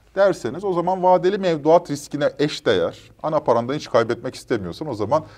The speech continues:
işte piyasadaki en düşük getirili fona yönlenirsin. Ama ben biraz daha gözü kara biriyim, biraz daha açılmaya varım diyorsan o zaman hisse senedi fonları da sana önerilebilir.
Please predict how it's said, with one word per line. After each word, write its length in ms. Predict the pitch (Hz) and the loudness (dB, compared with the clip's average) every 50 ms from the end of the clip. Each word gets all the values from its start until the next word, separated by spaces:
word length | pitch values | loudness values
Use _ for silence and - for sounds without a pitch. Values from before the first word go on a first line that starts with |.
| - _ _ | -20 _ _
işte 320 | - - - - - 117 107 95 - | -20 -20 -14 -8 -6 -6 -6 -6 -2
piyasadaki 440 | - 165 156 147 147 113 117 - - | 0 0 0 2 0 -2 -4 -4 -2
en 240 | - 165 180 170 143 | 2 2 2 2 0
düşük 280 | 151 - - 151 - | -4 -6 -8 -8 -2
getirili 500 | - 127 131 - 135 120 127 156 202 202 - - - - _ _ | -2 -2 0 0 -4 -4 -2 -2 -2 -2 -4 -10 -20 -20 _ _
fona 260 | - - 180 180 185 | 0 0 2 4 4
yönlenirsin. 580 | 170 147 123 107 95 85 82 82 - - - - | 2 2 0 -2 -4 -4 -6 -8 -12 -14 -10 -4
Ama 320 | - 180 240 233 202 - - - - _ _ _ - | -4 0 2 2 0 0 -2 -10 -20 _ _ _ 0
ben 200 | 190 226 220 196 | 0 0 0 0
biraz 320 | 220 226 233 214 180 165 | -2 2 2 2 2 4
daha 200 | 170 185 190 185 | 4 6 6 6
gözü 320 | 180 170 156 160 156 156 160 | 6 4 2 2 0 0 2
kara 260 | - 165 160 185 175 | 2 4 4 4 4
biriyim, 440 | 165 131 107 90 80 78 80 - - - - - - - - - - - 131 143 | 4 2 2 0 -2 -4 -6 -12 -16 -20 -20 -18 -12 -10 -8 -8 -8 -10 -6 -2
biraz 280 | 156 170 165 143 135 | 0 0 0 0 2
daha 100 | 151 139 | 2 2
açılmaya 560 | 131 - - - 143 143 151 151 156 156 147 - - _ _ - | 2 0 -4 -8 -4 -2 0 0 0 0 -2 -4 -14 _ _ -2
varım 360 | 117 147 185 190 190 170 151 | 2 4 4 4 4 2 0
diyorsan 380 | 170 196 180 - - - - 202 | -2 -2 -2 -2 -4 -6 -6 -6
o 40 | 156 | -4
zaman 220 | 151 160 175 185 | -4 -2 -4 -4
hisse 240 | 160 147 - - 185 | -4 -6 -6 -6 -6
senedi 300 | 180 - 170 160 143 147 | -4 -2 -4 -4 -4 -6
fonları 500 | - - 139 139 143 143 143 156 160 147 | -6 -6 -6 -4 -2 -2 -2 0 2 4
da 200 | 139 113 98 - - - - _ _ - | 6 6 4 2 -2 -18 -20 _ _ -4
sana 180 | 127 113 110 107 | -2 -2 -2 -2
önerilebilir. 800 | 104 107 107 101 90 87 95 85 85 82 107 - - - - | -2 -2 -2 -2 0 0 -2 -2 -2 -4 -6 -6 -8 -8 -18